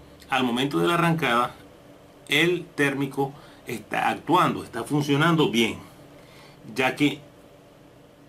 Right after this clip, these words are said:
está cumpliendo la función de cortar la corriente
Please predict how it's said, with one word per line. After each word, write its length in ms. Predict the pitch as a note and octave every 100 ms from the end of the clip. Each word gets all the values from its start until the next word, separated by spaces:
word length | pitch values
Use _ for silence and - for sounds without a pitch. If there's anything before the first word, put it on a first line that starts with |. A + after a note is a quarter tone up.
| - - -
está 260 | C3 C3 D3+
cumpliendo 400 | E3 E3 F3+ F3
la 120 | E3+
función 360 | D#3+ C#3+ F3 E3+
de 100 | D3
cortar 360 | B2+ A#2+ D3
la 120 | F3 E3
corriente 540 | E3 E3 F#3+ F3+ E3